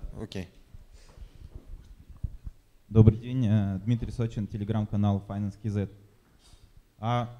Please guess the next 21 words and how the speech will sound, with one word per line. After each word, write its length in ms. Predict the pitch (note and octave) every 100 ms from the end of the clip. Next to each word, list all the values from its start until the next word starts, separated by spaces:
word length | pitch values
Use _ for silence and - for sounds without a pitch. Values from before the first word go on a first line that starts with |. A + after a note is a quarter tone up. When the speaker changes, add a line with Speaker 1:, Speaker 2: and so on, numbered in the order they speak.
| - -
Speaker 2:
честно 280 | C#3+ D#3+
говоря, 280 | D3 D3+ D#3+
вот 160 | C#3+ C#3+
сегодня 440 | C#3+ D3 C3+ B2+ A#2
по 80 | B2
итогам, 420 | C#3 B2+ B2 A#2
а, 360 | A2+ A2 G#2+ G#2 - - - - -
всего 280 | A#2+ A#2 A2+
этого 440 | A2+ G#2 G#2 G2+ - -
вашего 460 | A#2 A#2+ A#2 G#2+ G#2 - -
выступления 560 | A#2 C3+ B2+ D#3+ D#3
замечательного 720 | C3 B2+ B2 C3 A#2+ A#2 G#2
не 180 | G#2 A#2
совсем 420 | A#2 B2+ E3 D3+ C#3+ -
понятно, 640 | - B2 D#3 - B2+ G2+ G2 -
а, 420 | G#2+ G2+ G#2 G2+ G#2 -
не 80 | A2
совсем 300 | B2+ D#3+ D3
понятны 440 | B2 C3 C3+ B2
перспективы 720 | B2 A2+ - A#2 C#3 B2+ G#2+ -
отрасли. 460 | B2+ A#2+ - -